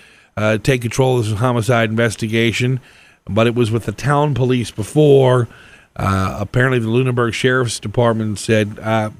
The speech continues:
"We don't have the resources, send it to the state." So, and that's, that's normal, I guess, for a town that's small. I mean, you have small police agencies within, so it's all about resources, and if they ain't got the resources, then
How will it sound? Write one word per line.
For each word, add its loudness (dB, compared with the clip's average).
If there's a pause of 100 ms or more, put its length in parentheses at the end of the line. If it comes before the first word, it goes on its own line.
(160)
"We -2
don't 0
have 2
the -6
resources, 0
send 0
it -4
to -6
the -6
state." -2 (520)
So, 0 (240)
and 0
that's, -2
that's -6
normal, 0
I -2
guess, 0
for -2
a -2
town 0
that's -2
small. 2
I 0
mean, -2
you 2
have 0
small 0
police 0
agencies -2
within, -2
so -2 (500)
it's -4
all 4
about 4
resources, 0
and -6
if -4
they 2
ain't -2
got 0
the -2
resources, 0
then -2